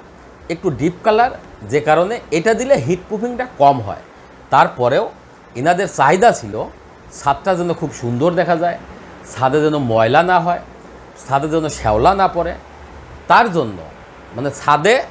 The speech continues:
যারা উঠবেন, ওঠার পরে ছাদে উঠলেই যেন মন মানসিকতা ভালো পরিবেশে, যখন আপনি যাবেন, যাওয়ার পরে আপনার মন মানসিকতা অটোমেটিক্যালি ভালো কিছু চিন্তা করবে।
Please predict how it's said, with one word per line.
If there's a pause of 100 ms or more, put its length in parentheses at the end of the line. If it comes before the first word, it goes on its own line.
(540)
যারা
উঠবেন, (260)
ওঠার
পরে (680)
ছাদে
উঠলেই
যেন (1500)
মন
মানসিকতা (280)
ভালো
পরিবেশে,
যখন
আপনি
যাবেন, (500)
যাওয়ার
পরে (640)
আপনার
মন
মানসিকতা
অটোমেটিক্যালি
ভালো
কিছু
চিন্তা
করবে।